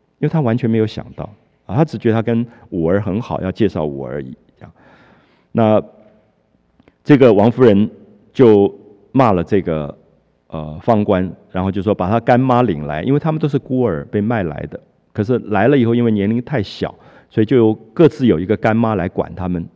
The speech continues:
那大家也记得那个干妈的行径，记得吗？就是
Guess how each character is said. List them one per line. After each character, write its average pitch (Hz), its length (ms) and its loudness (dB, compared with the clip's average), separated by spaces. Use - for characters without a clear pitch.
那 101 160 -4
大 117 160 -2
家 120 100 2
也 101 120 2
记 120 240 -2
得 95 140 0
那 101 100 -2
个 98 140 -2
干 107 200 -2
妈 104 240 -2
的 85 460 -6
行 98 320 -4
径， 117 260 0
记 120 160 -2
得 101 100 0
吗？ 95 240 -4
就 110 120 -4
是 104 520 0